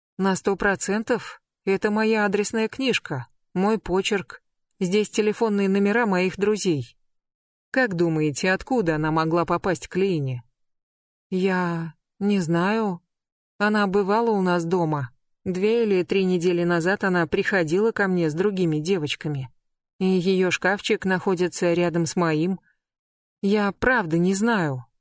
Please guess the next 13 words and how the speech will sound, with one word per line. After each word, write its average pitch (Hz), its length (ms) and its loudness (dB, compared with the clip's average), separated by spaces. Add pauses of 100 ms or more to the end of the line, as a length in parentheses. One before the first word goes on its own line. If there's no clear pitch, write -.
(240)
Она 180 260 2
удрученно 170 600 0
мотает 151 420 -2
головой. 151 640 -4 (640)
«Зачем 208 500 0
ей 165 300 0
было 170 320 2
брать 196 360 -2
это?» 135 380 -6 (180)
спрашивает 156 640 -2
Люк. 151 320 -4 (720)
«Не 240 240 2
знаю. 202 760 0